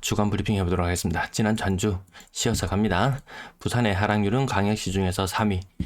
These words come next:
아무래도 세종시로 자꾸 눈이 갑니다. 가장 먼저 하락했다가 반등하고 있는 세종시. 세종시는 어떤 모습을 보여주는지, 세종시의 거래량의 흐름은 어떻게 되는지 한번 살펴보겠습니다. 그것이 부산의 또 앞길을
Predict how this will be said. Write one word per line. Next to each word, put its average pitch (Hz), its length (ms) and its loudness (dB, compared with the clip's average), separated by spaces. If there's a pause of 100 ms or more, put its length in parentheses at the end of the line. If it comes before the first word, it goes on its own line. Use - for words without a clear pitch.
(240)
아무래도 117 400 2
세종시로 160 640 0
자꾸 - 300 -2
눈이 107 300 4
갑니다. 98 640 2
가장 147 280 0
먼저 117 220 2
하락했다가 117 720 0
반등하고 98 540 2
있는 90 200 2
세종시. 95 480 0 (320)
세종시는 143 500 2
어떤 151 240 0
모습을 92 340 0
보여주는지, 90 680 0 (260)
세종시의 143 460 0
거래량의 107 420 2
흐름은 113 460 2
어떻게 131 280 0
되는지 90 420 0 (340)
한번 - 160 -4
살펴보겠습니다. 90 760 -2 (280)
그것이 127 560 0
부산의 104 440 -2 (240)
또 82 120 -2
앞길을 120 540 0